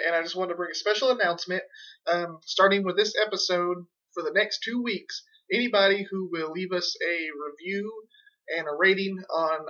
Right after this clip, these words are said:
iTunes, Stitcher, or Google Play, we want you to first do the review and rate, and then email us at D brain and D crab at gmail dot com, or put it on our Facebook page that you left us a review.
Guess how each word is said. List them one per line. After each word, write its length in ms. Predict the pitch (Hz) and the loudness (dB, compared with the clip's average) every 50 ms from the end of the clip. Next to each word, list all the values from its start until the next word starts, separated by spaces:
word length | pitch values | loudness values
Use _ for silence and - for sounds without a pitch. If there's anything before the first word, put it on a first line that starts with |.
| - - | 0 2
iTunes, 760 | 165 190 185 190 240 240 240 240 240 233 240 - - - - _ | 4 4 4 2 -2 -4 -6 -6 -8 -6 -6 -6 -8 -8 -8 _
Stitcher, 420 | - - - 185 175 - 180 175 156 | -4 0 2 2 2 2 0 0 0
or 160 | 160 170 170 | -2 -2 0
Google 300 | 175 180 196 190 214 208 - | 2 2 2 0 -2 -4 -2
Play, 380 | 190 175 156 156 156 156 - _ _ _ _ _ _ _ _ _ _ _ _ - - - | 0 2 2 2 0 -2 -6 _ _ _ _ _ _ _ _ _ _ _ _ -14 -4 0
we 80 | 185 | 0
want 300 | 185 170 180 180 180 - | 2 2 2 2 2 0
you 120 | 180 175 170 - | -2 -2 -4 -4
to 400 | - 170 170 160 156 156 156 - - _ _ | -4 -6 -6 -6 -6 -8 -12 -14 -16 _ _
first 260 | 196 196 202 202 202 - 185 | 6 6 6 6 2 -2 -4
do 120 | 185 208 | -4 -2
the 100 | 208 220 220 220 | -2 0 0 -2
review 380 | 214 208 214 214 220 226 226 226 208 208 | -2 -2 -4 -6 -6 -6 -4 -4 -4 -4
and 100 | 202 196 | -2 -2
rate, 300 | 170 170 180 208 208 - - - - - - - - - _ _ | 0 0 0 0 -2 -8 -16 -20 -20 -20 -20 -20 -20 -20 _ _
and 180 | 156 165 165 170 | -6 -6 -4 0
then 380 | 170 180 180 180 175 175 170 - - _ 202 | 2 2 4 4 2 -2 -4 -10 -12 _ -6
email 400 | 214 233 240 233 233 226 226 233 | -6 -2 0 2 4 4 4 4
us 160 | 240 240 - - - | 2 -2 -4 -2 2
at 200 | 175 160 147 - - - | 2 2 2 0 -4 -4
D 200 | 196 202 214 202 | -4 -4 -4 0
brain 400 | 196 190 196 196 196 202 208 214 220 226 _ - _ _ | 2 4 4 4 2 0 -4 -6 -10 -16 _ -20 _ _
and 220 | 185 175 170 160 160 | 0 0 0 -2 -2
D 220 | 185 196 202 196 - | -4 -4 -4 -2 2
crab 360 | 190 185 185 185 190 202 196 196 - - 170 | 4 6 6 8 6 6 4 2 2 2 4
at 200 | 170 151 - - - | 4 4 2 0 -4
gmail 360 | 196 196 185 185 185 185 180 | -4 -2 0 2 2 2 4
dot 180 | 175 175 170 - - | 4 4 4 2 0
com, 360 | - 180 175 180 185 196 190 190 - _ _ - - _ | -2 -2 0 0 -2 -2 -4 -8 -12 _ _ -20 0 _
or 340 | 185 208 208 202 196 196 196 - | 6 8 8 8 8 6 4 4
put 120 | 220 214 | 6 6
it 80 | 208 202 | 8 8
on 120 | 202 196 | 8 6
our 140 | 185 180 - 240 | 4 4 4 2
Facebook 400 | 233 240 - - 175 165 - - - | 2 2 0 -2 -4 -4 -4 0 0
page 280 | 180 175 170 165 - - | 2 2 2 0 -2 -2
that 180 | 160 165 - - | -2 -2 -2 -2
you 60 | 165 | -2
left 200 | 165 170 170 190 | -2 0 2 0
us 120 | 185 190 | 0 0
a 60 | 196 190 | 0 2
review. 500 | 196 185 180 185 175 156 147 147 151 | 2 0 0 -2 -6 -8 -8 -10 -14